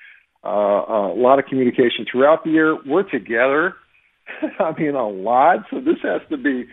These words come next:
this has to be a team within a team, and part of that is the culture that we create within our own coaching staff. So it is really important, and obviously whenever you get somebody new and you plug them in there, you hope that they fit well. And I think that's part of, you know, when David and, and Counts and Matt start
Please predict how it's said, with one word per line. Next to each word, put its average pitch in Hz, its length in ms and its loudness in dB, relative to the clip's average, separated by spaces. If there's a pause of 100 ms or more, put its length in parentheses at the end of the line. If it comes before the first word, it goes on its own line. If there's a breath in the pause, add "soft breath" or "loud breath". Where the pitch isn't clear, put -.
(180 loud breath)
this - 160 -6
has 311 260 0
to 339 60 -4
be 143 200 -4
a 127 60 -2
team 156 340 -10
within 131 300 -6
a 107 60 -8
team, 127 460 -8
and 113 180 -10 (380 loud breath)
part 151 220 2
of 135 80 -2
that 127 160 2
is 120 120 -4
the 120 100 -10
culture 127 380 -4
that 120 140 -2
we 120 100 -6
create 117 360 -6
within 110 300 -6
our 107 200 -2
own 120 160 -6
coaching 107 480 -8
staff. 90 280 -2 (100)
So 120 220 0 (180 loud breath)
it 208 140 2
is 190 160 2
really 151 280 0
important, 143 460 -2
and 139 100 -6
obviously 135 400 -2
whenever 131 260 -2
you 127 100 -4
get 131 180 -4
somebody 127 320 -4
new 127 140 -6
and 123 80 -10
you 117 100 -12
plug 120 240 -2
them 117 160 -6
in 120 100 -6
there, 123 160 -4
you 123 220 -6
hope 120 240 -2
that 117 100 -16
they 113 120 -4 (100)
fit 127 200 -6
well. 120 300 2
And 123 80 -2
I 185 100 4
think 190 160 -2
that's 139 220 0
part 123 180 2
of, 127 120 -2 (680 soft breath)
you 143 100 -2
know, 120 220 2
when 123 260 -6
David 123 400 0
and, 107 160 -8
and 104 240 -14
Counts 120 360 -2
and 104 120 -6
Matt 117 320 0
start 113 220 -6